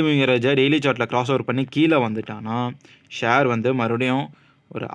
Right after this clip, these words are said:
ஆயிரத்தி நானூறு, ஏன் ஒரு ஆயிரத்தி இரநூத்தி ஐம்பத்தஞ்சு கூட வர வாய்ப்பு இருக்கு. So அந்த மாதிரி இடத்துல பை பண்ணுங்க, இப்போ பை பண்ண வேண்டாம். ஏன்னா இப்போ வந்து மூமெண்டம் அதிகமா போகி மேல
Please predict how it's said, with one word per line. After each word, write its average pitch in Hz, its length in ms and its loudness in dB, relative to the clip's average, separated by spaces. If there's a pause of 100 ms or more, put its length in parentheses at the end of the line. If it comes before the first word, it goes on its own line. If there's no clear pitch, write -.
ஆயிரத்தி 127 420 0
நானூறு, 117 380 0 (800)
ஏன் 120 120 -2 (200)
ஒரு - 100 -4 (100)
ஆயிரத்தி 131 380 2
இரநூத்தி 123 260 -2
ஐம்பத்தஞ்சு 117 420 -6
கூட 143 180 2
வர 113 60 -2 (100)
வாய்ப்பு 113 240 -6
இருக்கு. 113 200 -6 (500)
So 143 120 -2
அந்த 151 160 2
மாதிரி 170 140 4
இடத்துல 139 200 2 (140)
பை 131 60 4 (100)
பண்ணுங்க, 123 260 0 (100)
இப்போ 123 220 -2
பை 117 40 2 (120)
பண்ண 120 220 -2
வேண்டாம். 113 360 -6 (440)
ஏன்னா 143 140 0 (460)
இப்போ 127 320 -4
வந்து 165 220 0
மூமெண்டம் 175 360 0
அதிகமா 170 280 2 (120)
போகி 147 200 2 (100)
மேல 131 160 2